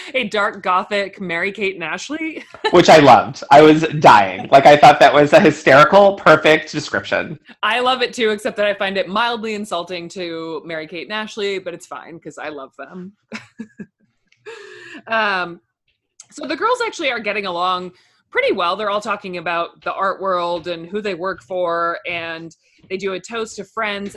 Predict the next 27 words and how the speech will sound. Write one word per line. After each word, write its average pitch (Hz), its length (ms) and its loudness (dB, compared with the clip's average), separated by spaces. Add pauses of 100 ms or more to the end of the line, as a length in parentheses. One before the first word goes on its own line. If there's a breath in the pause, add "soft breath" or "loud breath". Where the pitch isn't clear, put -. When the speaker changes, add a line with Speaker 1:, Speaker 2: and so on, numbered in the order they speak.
Speaker 1:
But 196 140 -14
then 214 160 -6
Angela, 220 420 -6
of 170 100 -10
course, 190 220 -8
in 180 60 -14
her 185 60 -10
confessional 180 420 -14
says 170 160 -14
she 226 100 -14
didn't 214 140 -14
really 165 200 -8
mean 160 260 -14
it. 151 220 -20
They're 175 100 -12
not 175 280 -8
friends. 147 540 -20 (1000)
She - 260 -10
is 539 180 -2
a 277 80 -6
little 185 580 -8
C - 460 -18
U 175 160 -10
N 160 200 -14
T, 151 300 -14
man. 147 420 -16
She, 233 460 -14